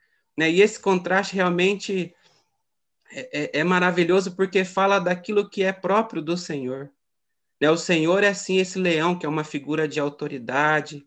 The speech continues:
uma figura do rei, uma figura de poder,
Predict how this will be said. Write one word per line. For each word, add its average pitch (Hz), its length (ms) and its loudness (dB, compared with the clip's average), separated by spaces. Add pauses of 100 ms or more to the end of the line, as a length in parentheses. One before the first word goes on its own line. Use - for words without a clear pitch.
(300)
uma 139 140 -2
figura 139 360 -4
do 127 160 -6
rei, 151 680 -2 (280)
uma 135 140 -2
figura 139 400 0
de 131 140 -6
poder, 143 920 -2